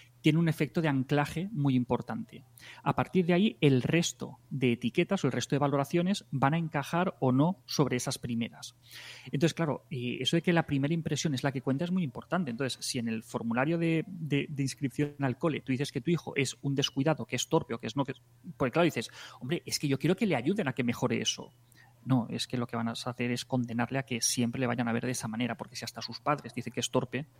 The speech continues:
¿cómo va a ser en el cole? No, vamos a, a ser más cuidadosos y vamos a intentar no condicionar, eh, la, la visión que tienen otras personas, de, sobre todo de, de nuestras hijas y, y de nuestros hijos.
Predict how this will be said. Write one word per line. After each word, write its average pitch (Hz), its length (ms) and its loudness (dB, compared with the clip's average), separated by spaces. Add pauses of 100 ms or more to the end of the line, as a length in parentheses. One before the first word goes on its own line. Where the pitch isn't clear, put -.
(380)
¿cómo 156 200 4
va 117 60 -6
a 113 40 -10
ser - 180 -16
en 110 60 -16
el 113 80 -18
cole? - 200 -12 (720)
No, 120 160 -4
vamos 117 220 -4
a, 127 120 2
a - 140 -4
ser 135 140 -2
más 139 160 -2
cuidadosos 127 460 -2
y 131 160 0 (580)
vamos 135 220 2
a - 20 2
intentar 156 300 2
no 143 240 2
condicionar, 151 800 -2 (160)
eh, 113 400 0 (280)
la, 127 400 0 (120)
la 151 220 4
visión 147 600 4
que 135 120 2
tienen 127 260 2
otras 131 320 2
personas, 143 380 0
de, - 160 -4
sobre 101 180 -8
todo 120 140 -4
de, 147 100 0
de 120 160 -6
nuestras 113 400 -8
hijas 123 260 -4
y, 165 120 0
y 175 100 0
de 143 80 2
nuestros - 380 0
hijos. - 400 0